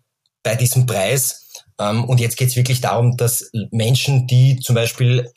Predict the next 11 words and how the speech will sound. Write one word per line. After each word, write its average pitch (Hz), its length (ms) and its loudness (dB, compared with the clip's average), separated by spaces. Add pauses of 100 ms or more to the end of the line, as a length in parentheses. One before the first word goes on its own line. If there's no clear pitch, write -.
(120)
ähm, 110 640 -2
in 113 120 -2
einem 113 300 -2
mehrgeschossigen 117 640 0
Wohnbau 117 300 0
zur 110 180 -2
Miete 123 220 0
leben, 120 380 2 (260)
die 120 80 2
sich 127 300 -2
jetzt 104 480 -6